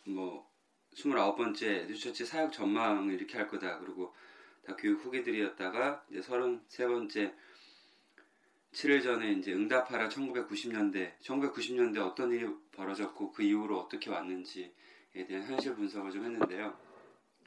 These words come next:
오늘은 <laughs> 어, 정말 많이 부담스럽긴 한데 되게 중요한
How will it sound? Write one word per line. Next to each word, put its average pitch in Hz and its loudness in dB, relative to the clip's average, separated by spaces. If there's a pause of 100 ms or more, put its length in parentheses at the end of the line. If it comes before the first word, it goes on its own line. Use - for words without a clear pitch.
(720)
오늘은 127 4 (380)
<laughs> - -6
어, 101 0
정말 127 6 (680)
많이 104 2
부담스럽긴 127 4
한데 120 4
되게 107 0
중요한 110 0